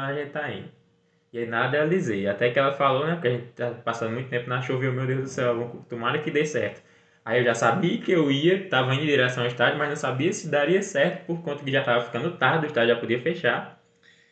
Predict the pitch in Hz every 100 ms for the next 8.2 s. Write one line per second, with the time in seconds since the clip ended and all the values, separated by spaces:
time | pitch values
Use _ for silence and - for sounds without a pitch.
0 | _ _ _ - 110 113 117 139 170 156
1 | 139 160 - _ _ _ _ _ - 131
2 | 139 143 151 160 - _ _ _ _ _
3 | _ _ _ _ _ _ _ - 113 113
4 | 113 110 110 - - - 135 143 165 185
5 | 170 185 175 175 185 175 175 170 135 135
6 | 135 135 139 165 - 123 120 117 123 127
7 | 127 127 127 135 135 - 127 156 104 107
8 | 131 135